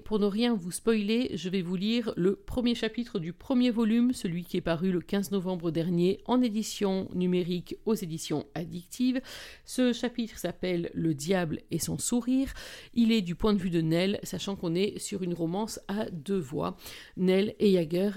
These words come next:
à tour de rôle. Voici donc ce que dit Nell. Vous connaissez la routine, installez-vous confortablement,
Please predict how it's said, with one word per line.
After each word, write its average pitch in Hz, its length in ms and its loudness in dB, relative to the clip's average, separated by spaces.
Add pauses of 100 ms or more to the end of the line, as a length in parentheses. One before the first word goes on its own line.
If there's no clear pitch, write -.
à 233 120 -2
tour 214 180 -4
de - 80 -6
rôle. - 340 -10 (260)
Voici 214 360 0
donc 196 220 2
ce 156 100 -4
que 156 100 0
dit 151 180 0
Nell. 196 460 2 (220)
Vous 160 120 -8
connaissez - 320 0
la 147 120 -2
routine, 220 580 0 (160)
installez-vous 160 580 0 (120)
confortablement, 226 880 0